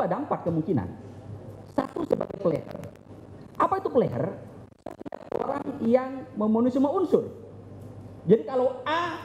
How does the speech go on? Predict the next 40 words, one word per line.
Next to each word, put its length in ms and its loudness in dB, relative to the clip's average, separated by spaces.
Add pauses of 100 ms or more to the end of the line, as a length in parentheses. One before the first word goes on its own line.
(140)
misalnya 480 2
didakwa 640 2
tiga 320 6
empat 320 -6
puluh, 400 2 (400)
maka 400 2 (160)
A 240 0
harus 640 2 (320)
memenuhi 400 4
semua 240 2
unsur 160 0
tiga 160 2
empat 160 -2
puluh. 200 -4 (1160)
Ya. 240 -4 (560)
Kalau 160 4
tidak 240 4
memenuhi 160 0
unsur, 160 2
harus 240 0
bebas 320 0
A 160 -2
itu. 120 -8 (1200)
Itu 160 2
namanya 480 2
pleher. 320 4 (640)
Walaupun 400 2
kita 240 0
diskusi, 400 -2 (480)
kalau 160 -2
pleher 240 2
kan 160 0
satu, 400 -2
padahal 240 2
penyertaan 320 2
lebih 160 4
dari 160 2
satu, 240 -2
gitu 240 -8
kan. 80 -10